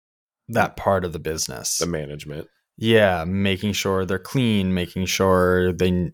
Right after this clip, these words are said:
Speaker 1: they're ordered and all that, and make sure they're kinda set up and on hand and at the right machine at the right time, which maybe that is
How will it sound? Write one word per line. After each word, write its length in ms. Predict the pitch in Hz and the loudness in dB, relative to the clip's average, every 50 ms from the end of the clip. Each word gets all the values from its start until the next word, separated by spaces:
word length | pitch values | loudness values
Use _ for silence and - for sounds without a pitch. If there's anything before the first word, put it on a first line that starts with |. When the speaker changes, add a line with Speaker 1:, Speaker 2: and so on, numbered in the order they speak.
| _ | _
Speaker 1:
they're 240 | - 95 95 98 - | -10 -2 0 0 2
ordered 640 | - 110 107 104 101 98 95 92 90 87 85 80 - | 4 4 4 4 4 4 4 4 4 2 0 -2 -4
and 140 | 78 82 90 | -6 -2 0
all 200 | 90 95 95 90 | 2 2 4 4
that, 300 | 90 82 82 78 71 - - | 2 2 2 0 0 -2 -4
and 160 | 92 92 92 | -4 -2 -2
make 180 | 90 90 90 | -2 -4 -4
sure 300 | - - - 90 85 85 | -4 -2 -2 -2 -2 -2
they're 160 | 85 90 85 82 | -2 -4 -6 -4
kinda 240 | - - 82 82 | -4 -6 -4 -2
set 260 | - - - 104 95 90 | -2 2 4 4 4 6
up 240 | 92 87 87 - | 4 2 2 0
and 80 | 90 87 | -2 0
on 200 | 85 90 90 90 | 0 0 0 -2
hand 360 | 87 87 90 87 85 85 87 85 | -2 -2 -4 -2 -2 -4 -4 -4
and 240 | 80 78 78 78 - - | -4 -6 -8 -12 -8 -4
at 220 | 95 90 87 - | -2 -2 -2 -4
the 100 | - 87 | -4 -2
right 180 | 90 87 80 53 | -2 -2 -2 -6
machine 440 | 67 73 - - 98 92 92 90 | -10 -10 -8 -6 -4 -4 -4 -4
at 100 | 87 80 | -6 -6
the 80 | - - | -8 -8
right 220 | 85 80 76 - _ | -8 -8 -10 -10 _
time, 500 | - - 87 87 87 85 82 82 82 - _ _ _ _ _ _ - | -10 -8 -8 -6 -6 -8 -8 -10 -12 -14 _ _ _ _ _ _ -2
which 160 | 139 - 135 | -2 2 4
maybe 260 | 143 147 151 156 170 | 4 4 4 4 4
that 240 | 151 147 - - - _ _ - | 4 4 2 2 -4 _ _ -6
is 500 | 107 110 120 139 147 139 143 143 - | -2 0 0 0 0 -2 -6 -8 -10